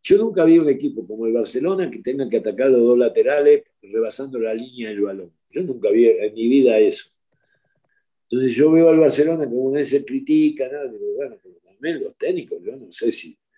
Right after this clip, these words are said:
tanto poder debe tener el jugador que como sale el lateral y sale el otro lateral allá, pues,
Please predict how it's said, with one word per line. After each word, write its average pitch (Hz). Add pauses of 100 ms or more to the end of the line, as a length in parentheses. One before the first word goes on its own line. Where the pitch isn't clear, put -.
(360)
tanto 143
poder 131
debe 120
tener 117
el -
jugador 113
que 95
como 110
sale 185
el 127
lateral 135
y 120
sale 185 (360)
el 127
otro 180
lateral 170
allá, 156
pues, -